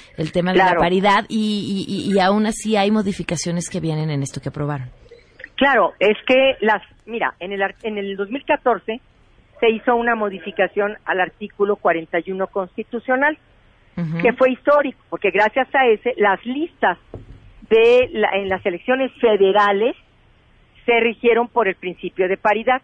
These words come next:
Speaker 2: pero estamos hablando únicamente
Speaker 1: Mm.
Speaker 2: del legislativo, ¿ok?
Speaker 1: Ujú.
Speaker 2: Nada más.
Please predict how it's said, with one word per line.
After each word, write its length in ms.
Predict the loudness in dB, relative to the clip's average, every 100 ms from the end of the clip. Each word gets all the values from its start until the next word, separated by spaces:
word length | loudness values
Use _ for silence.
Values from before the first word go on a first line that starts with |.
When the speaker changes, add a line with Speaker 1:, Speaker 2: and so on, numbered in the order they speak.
| _
Speaker 2:
pero 140 | 0 0
estamos 360 | 0 0 2 0
hablando 400 | 0 -2 -4 -6
únicamente 960 | -4 -2 -2 -4 -2 -2 -2 -6 -6 -6
Speaker 1:
Mm. 340 | -8 -12 -6 0
Speaker 2:
del 200 | 2 2
legislativo, 960 | 0 -2 -12 -2 0 0 -2 -4 -4 -8 _ _
¿ok? 220 | -4 -2 0 0 -2
Speaker 1:
Ujú. 260 | -8 -8 -4
Speaker 2:
Nada 280 | 0 0 0
más. 200 | -2